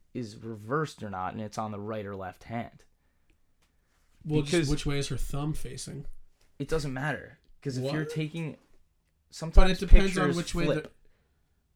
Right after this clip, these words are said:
Speaker 2: the, yeah, I guess, yeah, that's, yeah, that could be a thing too. She could also just put it on and be like, you know,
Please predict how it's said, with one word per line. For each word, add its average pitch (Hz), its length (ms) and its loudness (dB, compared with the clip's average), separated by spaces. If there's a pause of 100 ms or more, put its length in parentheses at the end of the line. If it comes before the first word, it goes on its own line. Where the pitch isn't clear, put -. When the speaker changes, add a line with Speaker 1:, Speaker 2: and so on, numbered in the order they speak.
(1080)
Speaker 2:
the, 147 80 -6
yeah, 165 160 -2
I 139 60 -4
guess, 135 360 -6
yeah, 131 200 -6
that's, 120 260 -12 (320)
yeah, 127 300 -8 (320)
that 139 160 -8
could 151 120 -8
be 139 120 -6
a 123 40 -6
thing 123 280 -14
too. 127 260 -12 (640)
She 214 180 -6
could 208 140 -2
also 185 360 -2
just - 420 -6
put 143 200 0
it 135 120 -4
on 135 260 -4
and 123 140 -8
be 127 100 -4
like, 123 380 -10 (1700)
you 143 140 -4
know, 131 320 -6